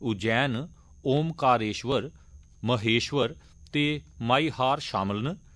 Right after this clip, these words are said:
इत्थै शराब उप्पर प्रतिबंध अज्ज थमां लागू होई गेआ ऐ। इक सरकारी अधिकारी ने पुश्टी कीती ऐ जे उज्जैन, ओमकारेश्वर, माहेश्वर, मंडलेश्वर, ओरछा,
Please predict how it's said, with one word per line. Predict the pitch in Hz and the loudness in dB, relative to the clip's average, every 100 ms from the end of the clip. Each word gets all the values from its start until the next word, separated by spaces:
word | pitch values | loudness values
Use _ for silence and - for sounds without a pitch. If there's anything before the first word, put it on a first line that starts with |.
| - - - 156 | -20 -20 -8 -6
इत्थै | 151 - 202 | -4 0 0
शराब | - 135 123 156 160 | 0 4 4 4 0
उप्पर | 147 - 160 170 | -6 -2 -2 -2
प्रतिबंध | 131 95 113 110 123 135 | -4 -4 -2 0 -2 -4
अज्ज | - 98 98 - | -4 -4 -4 -6
थमां | 107 110 104 | -4 -2 0
लागू | 90 80 95 - | -2 -2 -8 -4
होई | 113 98 | -2 -2
गेआ | 85 87 | -2 0
ऐ। | 101 123 - - - | 0 0 -2 -16 -8
इक | 165 160 202 | -6 -4 -4
सरकारी | 165 - 139 135 165 - | -4 0 2 2 0 -6
अधिकारी | 113 98 107 101 117 135 | -6 -4 -2 0 0 -2
ने | 135 147 | -4 -6
पुश्टी | 110 92 90 | -10 -10 -12
कीती | - 80 113 147 | -12 -12 -6 0
ऐ | 127 143 - - - | 0 -2 -10 -20 -8
जे | 131 - | -6 -4
उज्जैन, | 117 101 113 127 151 151 | -4 2 2 2 -2 -4
ओमकारेश्वर, | 127 131 143 - 113 101 98 - 135 120 - - - | -4 -2 -2 2 2 2 -4 -2 -2 -2 -8 -20 -4
माहेश्वर, | 110 110 110 117 - 139 123 - - - | 0 0 2 0 0 -2 -2 -4 -18 -6
मंडलेश्वर, | 120 117 110 110 131 117 117 - - - - | -2 0 2 2 2 -2 -4 -6 -20 -20 -4
ओरछा, | 123 131 - 131 | 0 0 2 2